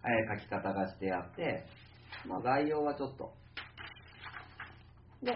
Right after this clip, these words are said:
えー、まあ、ちょうどね、あのー、コロナも出てきて、まあ、現在の不確実な情勢の中で、企業は漏れなく様々な課題に当たってます。その中で、えー、音声媒体を利用した、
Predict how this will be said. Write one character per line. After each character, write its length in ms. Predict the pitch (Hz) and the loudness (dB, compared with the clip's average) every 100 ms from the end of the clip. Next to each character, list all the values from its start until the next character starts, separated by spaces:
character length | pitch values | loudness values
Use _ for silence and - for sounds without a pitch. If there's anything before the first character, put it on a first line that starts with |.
| - - | 2 4
え 440 | 131 123 117 113 | 6 8 8 6
ー、 20 | |
ま 100 | - | 8
あ、 200 | 104 - - - - - - - - - - | 6 6 -10 -20 -20 -20 -20 -20 -20 -10 8
ち 40 | |
ょ 100 | 226 | 10
う 20 | 226 | 10
ど 120 | 233 | 8
ね、 200 | - - | 2 0
あ 140 | 135 127 | 4 6
の 360 | 117 113 110 | 6 6 6
ー、 20 | 175 | 10
コ 120 | 180 | 10
ロ 100 | 117 | 10
ナ 220 | 95 - - - - - | 6 -2 -12 -20 -20 -6
も 160 | 151 147 | 2 4
出 120 | 170 | 6
て 120 | 151 | 4
き 100 | - | 2
て、 340 | 254 202 131 - - | 4 4 2 -4 -4
ま 120 | - 147 | 6 8
あ、 20 | |
現 220 | 165 180 | 8 8
在 160 | 165 156 | 6 8
の 140 | 262 | 6
不 120 | 262 - | 6 6
確 320 | 165 165 170 | 6 6 4
実 240 | 139 107 | 4 2
な 100 | 98 | 0
情 140 | 95 101 | 2 2
勢 100 | 110 | 2
の 80 | 107 | 2
中 220 | 104 127 | 2 2
で、 160 | 226 208 | 2 0
企 240 | - 131 | 2 4
業 120 | 113 101 | 6 6
は 200 | 95 95 | 6 4
漏 180 | 101 | 4
れ 140 | 226 311 | 4 4
な 140 | 247 | 2
く 140 | - 113 | 0 2
様 280 | 110 - 151 | 4 6 6
々 260 | 101 90 | 4 2
な 120 | - - | 0 4
課 140 | 139 | 4
題 280 | 117 98 92 | 6 6 2
に 100 | - | 0
当 220 | 92 95 | 0 0
た 60 | 92 | -2
っ 80 | |
て 100 | - | -2
ま 180 | 113 202 | 0 0
す。 60 | - | 0
そ 80 | 170 | 0
の 120 | 170 | 2
中 280 | 180 185 214 | 4 4 6
で、 180 | 247 - - - | 4 2 -8 0
え 160 | 131 123 | 6 8
ー、 40 | |
音 220 | 123 131 135 | 8 6 6
声 120 | 123 | 6
媒 280 | 127 117 117 | 8 8 6
体 220 | 120 117 | 4 6
を 180 | - 165 | 4 6
利 140 | 117 | 8
用 260 | 110 104 104 | 8 8 4
し 180 | - | 0
た、 300 | - 214 - | 6 6 6